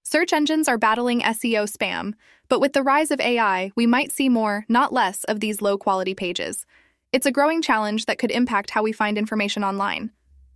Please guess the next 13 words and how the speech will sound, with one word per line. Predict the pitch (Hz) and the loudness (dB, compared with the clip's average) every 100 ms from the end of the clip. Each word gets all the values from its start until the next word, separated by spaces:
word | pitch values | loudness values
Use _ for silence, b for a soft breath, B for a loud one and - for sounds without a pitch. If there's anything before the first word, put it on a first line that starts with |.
| - _ _ | -20 _ _
Finally, | 302 320 349 339 349 - | 2 4 2 -2 -4 -6
a | 240 | -4
startling | - 262 277 269 | 2 2 4 2
figure. | 247 190 180 - - _ _ _ _ _ | 2 -2 -4 -8 -10 _ _ _ _ _
Facebook | - 320 - 359 | 0 0 0 0
gets | 269 254 | 0 0
data | - 214 214 214 | 0 0 2 0
on | 208 | 0
users | 208 214 208 220 | -2 -2 -4 -4
from | 214 214 | -4 0
thousands | 220 226 233 220 | 0 0 0 -2
of | 202 | -2
companies. | 196 190 - 196 - | -6 -6 -10 -12 -14